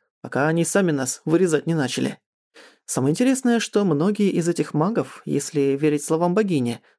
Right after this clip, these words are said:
сами не в курсе того, что являются одержимыми какими-то сущностями. "Не так все страшно, как казалось",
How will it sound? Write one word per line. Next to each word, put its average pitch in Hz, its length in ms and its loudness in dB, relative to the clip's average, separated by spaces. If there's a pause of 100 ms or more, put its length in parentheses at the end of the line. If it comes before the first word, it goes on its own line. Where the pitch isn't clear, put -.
сами 165 460 0
не 151 80 2
в 147 60 -4
курсе 160 300 -2
того, 156 280 2
что - 160 -2
являются 180 460 2
одержимыми 190 640 0
какими-то 202 420 0
сущностями. 127 800 -4 (640)
"Не 156 280 2
так 185 280 2
все 170 180 0
страшно, 170 460 2
как 139 180 0
казалось", 151 640 0